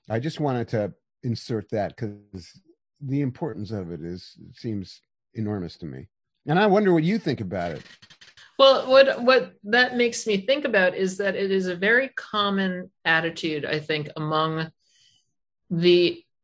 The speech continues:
Speaker 2: among what I'd call liberals, of which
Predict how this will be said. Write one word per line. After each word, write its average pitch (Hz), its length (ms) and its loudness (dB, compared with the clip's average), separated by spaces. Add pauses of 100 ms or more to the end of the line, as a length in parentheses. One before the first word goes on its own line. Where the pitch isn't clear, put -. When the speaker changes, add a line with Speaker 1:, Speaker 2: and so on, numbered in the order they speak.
(420)
Speaker 2:
among 214 640 2 (540)
what 185 380 0
I'd 170 180 4
call 165 220 0
liberals, 151 680 0
of 175 160 -6
which 196 320 6